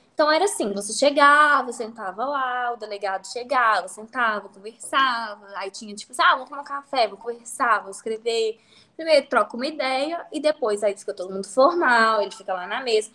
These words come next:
Porque quando vocês veem na televisão aquele delegado lá falando, aquilo ali não é o começo. Você já conversou, já anotou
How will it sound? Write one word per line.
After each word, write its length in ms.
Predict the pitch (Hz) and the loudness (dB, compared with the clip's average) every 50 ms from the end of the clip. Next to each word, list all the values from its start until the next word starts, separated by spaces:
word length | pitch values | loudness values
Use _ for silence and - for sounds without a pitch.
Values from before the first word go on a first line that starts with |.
| _ _ _ | _ _ _
Porque 220 | - 269 262 294 302 | -4 0 2 2 2
quando 220 | 349 359 359 359 403 403 | 2 2 0 0 -2 -4
vocês 160 | 403 359 285 | -4 -4 -4
veem 140 | 262 233 214 | -4 -4 -4
na 80 | 208 208 | -6 -8
televisão 340 | 220 202 185 190 208 196 | -6 -6 -6 -4 -4 -6
aquele 220 | 185 - 208 190 180 | -6 -6 -10 -10 -8
delegado 400 | 190 175 190 180 180 160 190 196 | -6 -6 -4 -2 0 0 0 0
lá 100 | 190 - | -2 -4
falando, 400 | - - 185 208 247 262 226 - - - _ _ _ | -4 -2 0 0 2 0 0 -2 -10 -20 _ _ _
aquilo 240 | - 214 - 269 277 | -8 -6 -2 0 0
ali 140 | 302 349 427 | 0 0 0
não 160 | 587 622 640 | -2 0 0
é 100 | 523 - | 2 2
o 60 | - | 0
começo. 840 | - - 262 240 233 208 190 175 170 170 175 - - - 196 196 - _ _ _ _ _ _ - | 0 -2 -4 -2 -2 -2 -2 -4 -6 -8 -12 -12 -12 -12 -12 -12 -14 _ _ _ _ _ _ -16
Você 100 | - - 208 | -8 -4 -4
já 80 | 190 | -4
conversou, 720 | 196 208 208 202 208 - - 247 226 226 220 214 202 196 190 | -2 -2 -2 -2 -2 0 2 4 6 8 8 6 6 2 -2
já 180 | 190 185 170 165 - _ _ _ _ _ _ _ _ _ _ - - | -2 -2 -2 -4 -4 _ _ _ _ _ _ _ _ _ _ -4 -2
anotou 360 | 214 208 202 196 202 - | -2 0 0 -2 -4 0